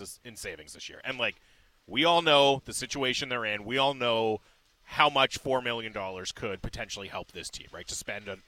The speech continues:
a third line center, center, to spend on the blue line. But with Connor Garland, it's one, as you said, I mean,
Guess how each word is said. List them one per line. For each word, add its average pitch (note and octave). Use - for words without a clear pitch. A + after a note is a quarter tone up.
a A#2
third B2+
line A#2
center, D2+
center, F2+
to -
spend B2
on A#2
the G#2+
blue G#2
line. D#2
But F3+
with F3
Connor A3
Garland, C#3+
it's C3+
one, C#3+
as C3
you C3+
said, A#2
I A#2+
mean, A#2+